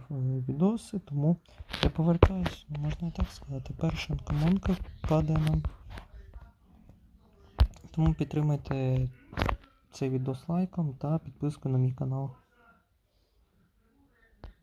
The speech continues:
Далі не випадає комонка.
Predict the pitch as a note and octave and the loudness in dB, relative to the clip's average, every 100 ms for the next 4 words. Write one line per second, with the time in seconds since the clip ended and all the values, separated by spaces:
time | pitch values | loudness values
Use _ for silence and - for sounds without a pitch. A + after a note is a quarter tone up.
0 | _ _ _ - E3 D3+ D3+ D3 C#3 C3+ | _ _ _ -14 -2 2 4 2 2 -2
1 | C3+ - C#3 C#3+ - - - - - - | 2 4 4 -2 -2 -4 -6 -18 -20 -20
2 | - - C#3+ C#3+ C#3+ D3+ G3 G3+ | -6 -2 -2 0 -2 -2 -2 -2